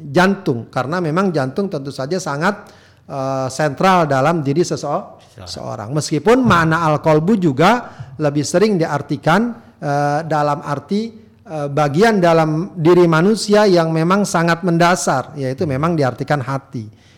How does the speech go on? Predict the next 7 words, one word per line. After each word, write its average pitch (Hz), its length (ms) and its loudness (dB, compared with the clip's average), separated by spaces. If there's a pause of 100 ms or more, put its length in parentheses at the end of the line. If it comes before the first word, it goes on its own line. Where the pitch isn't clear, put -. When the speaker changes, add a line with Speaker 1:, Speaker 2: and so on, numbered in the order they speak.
(160)
Speaker 1:
Ya, 131 140 -12
diartikan 139 640 -6
sebagai 135 400 0
jiwa, 131 600 0
diartikan 123 540 -8
sebagai 131 500 -4
ruh 143 280 2